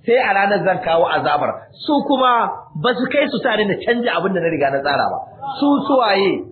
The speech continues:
me matsayin su? Kai waye da zaka sa Allah ya canja abin da ya tsara?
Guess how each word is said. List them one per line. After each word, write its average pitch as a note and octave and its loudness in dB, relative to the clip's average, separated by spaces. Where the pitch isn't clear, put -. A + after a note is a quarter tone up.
me C4 6
matsayin A3 2
su? - -8
Kai E4 2
waye A3 4
da A3 0
zaka B3+ 2
sa A#3+ 2
Allah A#3+ 2
ya F#3 0
canja C4+ 0
abin A3 0
da G#3 2
ya G3 4
tsara? G#3 0